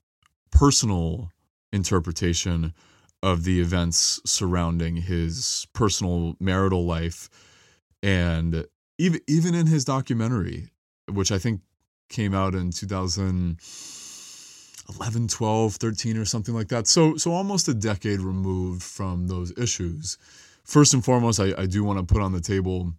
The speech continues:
some level of openness and sympathy to what attractive, highly successful, highly desirable professional athletes and entertainers go through with people who do try to take advantage of them.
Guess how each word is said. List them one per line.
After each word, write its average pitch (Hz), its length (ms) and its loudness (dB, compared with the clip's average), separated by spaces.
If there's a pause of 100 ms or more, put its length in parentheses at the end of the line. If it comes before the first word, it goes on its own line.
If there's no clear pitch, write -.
(140)
some 107 520 4
level 95 560 0
of 87 640 -4 (880)
openness 110 640 4
and 95 180 -4
sympathy 104 600 0
to 101 800 0 (260)
what 98 520 2 (460)
attractive, 92 840 0 (120)
highly 98 340 0
successful, 90 1000 -2 (680)
highly 95 260 2
desirable 90 720 0
professional 90 420 -4
athletes 87 480 -6
and 87 80 -4
entertainers 85 560 -6
go 90 220 -2
through 87 240 -4
with 101 340 0
people 87 640 -2 (340)
who 98 200 0
do 92 220 0
try 87 200 -2
to 85 80 -2
take 87 220 -4
advantage 85 360 -4
of 85 120 -10
them. 65 200 -12